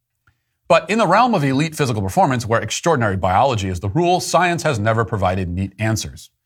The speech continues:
Quote, "In the end, it's about how we think about who is a woman, right?"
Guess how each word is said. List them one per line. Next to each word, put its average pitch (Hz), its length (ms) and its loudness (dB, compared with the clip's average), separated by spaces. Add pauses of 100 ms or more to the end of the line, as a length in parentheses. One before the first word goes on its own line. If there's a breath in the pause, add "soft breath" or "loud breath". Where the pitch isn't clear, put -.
(600)
Quote, 196 440 0
"In 226 100 2
the 220 140 2
end, 165 240 2
it's 143 160 -4
about 139 400 2 (460)
how 254 240 2
we 240 160 0
think 185 260 -2
about 107 300 2
who 160 180 0
is 135 100 0
a 135 60 0
woman, 143 460 -2
right?" 123 360 0